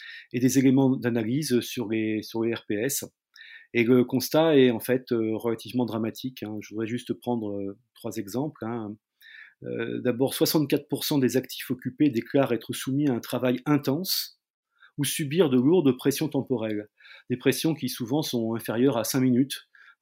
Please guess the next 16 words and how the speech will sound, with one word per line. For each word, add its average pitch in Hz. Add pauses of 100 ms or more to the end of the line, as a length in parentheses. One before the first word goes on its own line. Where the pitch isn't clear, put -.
par 110
exemple, 120
euh, 107
dans, 104
dans 101
le 101
cadre 117
de 104
call 104
center, 110
hein, 104
de, 98
de 95
centres 110
d'appel. 110 (800)
Voilà. 113